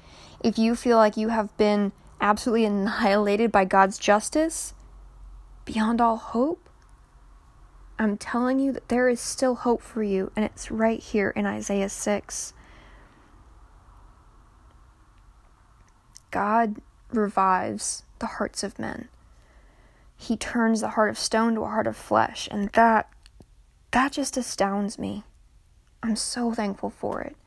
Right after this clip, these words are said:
Yes, it's a slow process. He does that for our own sake, but he's so faithful. He is so, so faithful. <sighs>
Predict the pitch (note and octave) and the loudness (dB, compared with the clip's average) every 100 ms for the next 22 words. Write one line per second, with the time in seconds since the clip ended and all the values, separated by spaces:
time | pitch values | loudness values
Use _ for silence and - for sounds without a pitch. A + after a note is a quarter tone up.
0 | _ - - - - - - - G#3+ B3+ | _ -20 -20 -20 -20 -20 -10 -2 0 0
1 | C#4+ - - A3+ - - A3+ A3 - G3+ | 0 -4 -6 -4 -4 0 0 0 0 0
2 | G3+ G#3+ - - G3+ A3+ A#3+ - A#3+ A3+ | 0 -6 -6 -6 -2 0 0 2 2 2
3 | - G#3 - G3+ G3 G3+ - F#3+ F#3+ - | 2 2 2 -2 -2 -2 -2 -2 -4 -8
4 | - G3+ - - - - - - A#3 A3+ | -2 -2 -2 -6 -10 -8 -8 -4 -2 -2
5 | A3 - - - - - - - - - | -6 -12 -20 -20 -20 -20 -20 -20 -20 -20
6 | _ - - A3+ - - A#3+ B3 B3 A3+ | _ -12 -8 -8 -8 -8 -2 2 2 0
7 | - A#3 G#3+ A3 G#3 - G3+ A3+ - - | 0 0 0 0 0 -2 -8 -8 -14 -20
8 | - - - - - - - - - - | -20 -20 -20 -20 -20 -20 -20 -20 -20 -20
9 | _ | _